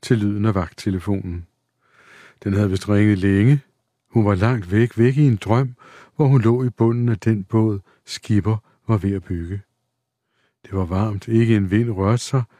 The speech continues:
og der lugtede af kolort. Skippers båd stod på marken foran huset, hvor hun boede. Den stod indhegnet, adskilt fra de jersikøer, der normalt gik på marken. Skipper var bådbygger. Han havde fået or-, fået ordren på isbryderen,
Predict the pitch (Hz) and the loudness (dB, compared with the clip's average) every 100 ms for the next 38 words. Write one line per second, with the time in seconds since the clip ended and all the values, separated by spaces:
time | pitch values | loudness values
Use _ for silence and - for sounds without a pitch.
0 | _ _ _ 101 101 92 92 - 113 101 | _ _ _ -4 -2 -2 -2 -2 -4 -4
1 | - 110 - 95 92 92 - - _ _ | -8 -10 -8 -10 -10 -14 -20 -20 _ _
2 | _ _ _ - - - - 120 120 117 | _ _ _ -20 -20 -18 0 2 2 0
3 | - 120 117 - 120 104 101 98 95 98 | 2 2 2 2 2 2 0 2 0 -2
4 | - 107 - 95 85 113 113 - 117 101 | -4 -4 -2 -2 -2 -4 -6 -2 -2 0
5 | 92 90 113 117 127 135 _ _ _ - | -4 -2 2 2 2 -4 _ _ _ -20
6 | - 113 - 117 113 135 143 127 123 120 | -2 -2 2 2 4 4 2 0 -2 -4
7 | - - - 113 123 - 139 110 117 - | -8 -18 -2 0 0 0 0 0 -4 -2
8 | 117 104 95 110 - 135 120 107 92 - | -2 2 2 0 -4 -4 -2 -2 -2 -10
9 | - - 101 98 92 107 95 - 92 - | -20 -6 0 2 2 0 -4 -8 -8 -8
10 | _ _ - 107 90 82 80 - 95 - | _ _ -4 -2 -2 -4 -10 -10 -12 -12
11 | _ _ _ _ _ - - - - 123 | _ _ _ _ _ -20 -20 -20 0 2
12 | 120 95 90 117 127 139 127 131 120 - | 2 0 0 2 2 2 2 2 0 -6
13 | - _ 127 127 117 127 120 117 - - | -20 _ 2 2 2 2 4 2 0 2
14 | 131 120 123 120 120 - 104 113 120 - | 4 4 0 0 -2 -2 -2 -2 -2 0
15 | 123 123 123 | 2 4 2